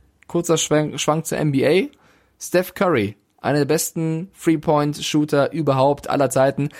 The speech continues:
hat eine prozentuale Chance von dreiundvierzig Prozent, einen Dreier zu versenken. Das heißt, Tom Brady schafft es eher in den Super Bowl, als dass Steph Curry einen Dreier versenkt. Wie geisterkrank ist das? Also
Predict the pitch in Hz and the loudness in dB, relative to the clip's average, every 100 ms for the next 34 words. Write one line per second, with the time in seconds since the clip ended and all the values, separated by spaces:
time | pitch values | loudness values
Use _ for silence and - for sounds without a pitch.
0 | - - 156 160 - 147 139 143 139 147 | -20 -8 -4 -4 -2 -2 0 -2 0 -2
1 | 147 139 135 147 147 135 147 - 131 117 | 0 2 2 2 -2 -2 -2 -2 -6 -2
2 | 113 143 165 - 156 - 143 - 123 135 | 0 0 -2 -4 -6 -6 -8 -4 -2 -2
3 | 143 123 123 120 135 120 120 123 110 107 | 0 0 2 2 2 0 -2 -2 0 -2
4 | 98 104 98 - 131 151 - 151 135 139 | -2 -6 -6 -2 0 0 -2 -4 2 2
5 | 156 160 196 - - - 160 165 156 - | 4 0 -2 -14 -16 -4 -2 -2 -4 2
6 | 170 185 185 180 165 - 185 170 127 123 | 2 4 2 -2 -4 -4 -2 0 2 2
7 | 139 - 139 151 143 - 160 - 156 156 | 2 0 -2 -2 -2 -2 -4 -2 0 0
8 | 143 127 147 143 117 107 101 98 - 123 | 0 2 2 0 0 -2 -4 -6 -6 -2
9 | 180 180 _ - 143 - 180 180 170 160 | -2 -2 _ -8 -8 -2 0 0 -2 -2
10 | - 233 - - 107 107 - 120 123 131 | -4 -4 -4 -4 -4 -4 -4 -4 0 2